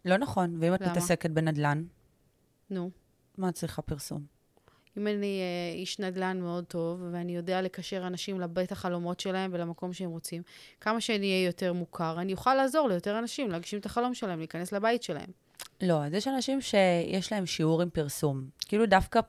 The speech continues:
Speaker 1: אה, העניין של הפרסום, הם מעדיפים להיות מתחת למחתרת, הם האנשים
Speaker 2: Mm.
Speaker 1: של מאחורי הקלעים,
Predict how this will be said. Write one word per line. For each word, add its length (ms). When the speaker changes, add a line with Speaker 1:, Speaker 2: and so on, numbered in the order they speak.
Speaker 1:
אה, 160
העניין 280
של 160
הפרסום, 760
הם 140
מעדיפים 380
להיות 240
מתחת 380
למחתרת, 600
הם 100
האנשים 340
Speaker 2:
Mm. 20
Speaker 1:
של 140
מאחורי 400
הקלעים, 480